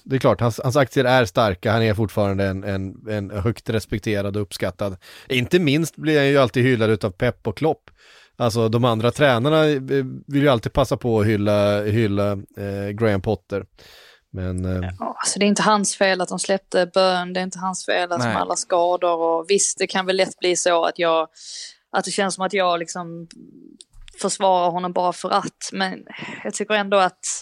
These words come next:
Speaker 2: man måste ändå se Brighton för vad det är och det här spelarmaterialet för vad det är, och med, med det i åtanke så tycker jag ändå att Graham Potter är en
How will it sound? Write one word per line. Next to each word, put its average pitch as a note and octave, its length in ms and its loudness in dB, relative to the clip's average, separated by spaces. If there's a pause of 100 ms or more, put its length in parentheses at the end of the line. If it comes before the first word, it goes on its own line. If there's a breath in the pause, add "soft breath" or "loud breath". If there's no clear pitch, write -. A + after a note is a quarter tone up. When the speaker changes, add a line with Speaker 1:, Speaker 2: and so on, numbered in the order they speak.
(260)
Speaker 2:
man G#3 140 -4
måste G#3 260 -2
ändå F#3+ 160 -2
se F3 340 0
Brighton F3 480 -2
för F3 100 -12
vad E3 160 -2
det E3 60 -2 (200)
är E3+ 60 -10 (240)
och F#3 180 -6
det F3+ 80 -4
här E3+ 140 -2
spelarmaterialet D#3+ 800 -6
för - 120 -12
vad D#3+ 120 2
det D#3+ 260 2
är, D#3+ 80 -4
och D#3+ 120 -6 (240)
med, D#3+ 220 -8 (640 loud breath)
med F#3+ 140 -2
det F#3+ 120 6
i F#3 40 6
åtanke F3 540 -2
så - 200 -14
tycker E3 140 -6
jag D#3+ 60 -2
ändå D#3 200 -2
att D3+ 120 -8 (200)
Graham D#3 240 -4
Potter D#3 340 -6
är D#3 40 -2
en D3 320 -6